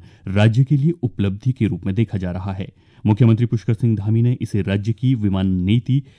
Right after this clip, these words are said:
बेहतर प्रशासनिक समन्वय और हवाई संपर्क को मजबूत करने की दिशा में किए गए प्रयासों का परिणाम बताया है।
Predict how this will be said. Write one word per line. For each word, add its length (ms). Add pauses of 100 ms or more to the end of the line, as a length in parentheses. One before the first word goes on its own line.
(240)
बेहतर 360
प्रशासनिक 600
समन्वय 540 (260)
और 300 (100)
हवाई 200
संपर्क 460
को 120
मजबूत 460
करने 200
की 100
दिशा 280
में 160
किए 200
गए 180
प्रयासों 460
का 160
परिणाम 520
बताया 300
है। 260